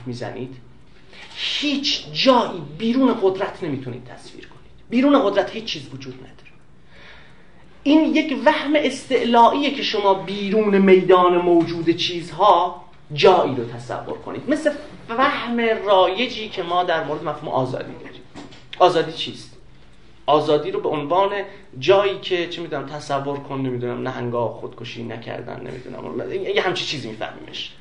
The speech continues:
آزادی به این، یه جهان در واقع یوتوپیانیستی فوق‌العاده‌ای که، اه، چه می‌دونم، شما صبح مثلاً توی اون اشکال در واقع، م، مارکسیسم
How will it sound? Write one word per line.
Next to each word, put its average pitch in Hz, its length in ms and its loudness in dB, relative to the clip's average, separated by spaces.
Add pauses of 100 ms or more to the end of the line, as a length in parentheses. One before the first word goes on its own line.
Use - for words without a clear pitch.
آزادی 170 300 4
به 185 80 0
این، - 180 -4 (180)
یه 180 220 -4
جهان 214 460 8 (520)
در 185 240 0
واقع 185 580 4 (160)
یوتوپیانیستی 185 1160 2
فوق‌العاده‌ای 185 880 6
که، 175 380 0 (220)
اه، 160 180 0
چه 185 140 0
می‌دونم، 180 280 2
شما 180 260 -2
صبح 185 440 2
مثلاً 160 360 -2
توی 160 240 -4
اون 156 300 -6
اشکال 147 480 -2 (380)
در 143 140 0
واقع، 135 380 -2
م، 135 440 -12 (400)
مارکسیسم 139 800 -2